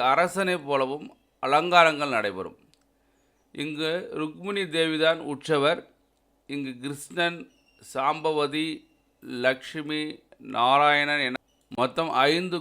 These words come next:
கோவில்களும் சங்க தீர்த்தம் எனும் மிக புகழ்பெற்ற தீர்த்தமும் இந்த துவாரகை தீவுல இருக்கு. இந்த பெட் துவாரகை தீவு வந்து சிந்து வெளி நாகரிகத்தின் தொல்லியல்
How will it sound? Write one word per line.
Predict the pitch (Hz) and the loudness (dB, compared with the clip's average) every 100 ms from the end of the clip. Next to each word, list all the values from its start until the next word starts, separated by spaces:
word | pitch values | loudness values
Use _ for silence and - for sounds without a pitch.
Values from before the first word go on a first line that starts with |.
| 135 | -2
கோவில்களும் | 151 151 139 143 151 - _ - | 0 2 0 -2 -4 -10 _ -10
சங்க | 156 160 190 196 208 190 - - | -2 -2 -2 -2 -2 -2 -6 -8
தீர்த்தம் | 180 170 - - 135 95 - - 131 | -6 -6 -6 -2 -2 -4 -16 -10 -8
எனும் | 131 107 123 143 | -8 -8 -6 -4
மிக | 156 190 196 - | -2 -4 -6 -8
புகழ்பெற்ற | 143 151 147 143 131 156 - | -4 -4 -2 -6 -6 -12 -4
தீர்த்தமும் | 151 156 151 147 160 - - 123 | -4 -2 -2 -2 -6 -12 -12 -8
இந்த | 120 127 139 - | 0 0 0 -2
துவாரகை | 135 139 139 135 120 | 2 4 2 0 -4
தீவுல | 131 123 127 147 104 | -4 -2 -2 -4 -4
இருக்கு. | 95 - - _ _ - | -6 -14 -20 _ _ -10
இந்த | 151 156 - | 0 0 0
பெட் | 185 190 - | -4 -4 2
துவாரகை | 185 185 185 175 139 | 4 6 4 2 -2
தீவு | 170 160 151 | -2 0 2
வந்து | 135 135 196 196 _ - - | 0 0 -2 -4 _ -20 -12
சிந்து | 190 208 226 220 226 185 | -6 -4 -2 -2 -2 0
வெளி | 180 180 165 | 0 0 4
நாகரிகத்தின் | 147 156 160 156 151 - 165 180 - - 160 | 6 6 4 2 -2 -2 -6 -6 -12 -12 -4
தொல்லியல் | 175 202 208 208 | -2 0 4 4